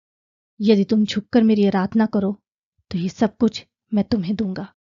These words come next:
तब यीशु ने शैतान को उत्तर दिया, "हे शैतान,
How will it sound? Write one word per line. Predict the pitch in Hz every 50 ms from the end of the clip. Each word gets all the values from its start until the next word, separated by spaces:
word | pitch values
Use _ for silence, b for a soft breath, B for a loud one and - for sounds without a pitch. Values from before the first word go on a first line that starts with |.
| _ _ _ _ _ _ _ _ _ _ _ _ _ _ _ _ _ -
तब | 240 240 214
यीशु | 208 208 226 220 - - 254
ने | 233 233
शैतान | 220 - 247 226 - 202 196 202
को | 202 - 208
उत्तर | 208 - - 196 190
दिया, | - 208 196 190 175 180 - _ _ _ _ _ _ _ _ _ _ _ _ _ _ _ _ _ _
"हे | _ - - 233 226
शैतान, | 214 - 220 - - 185 175 175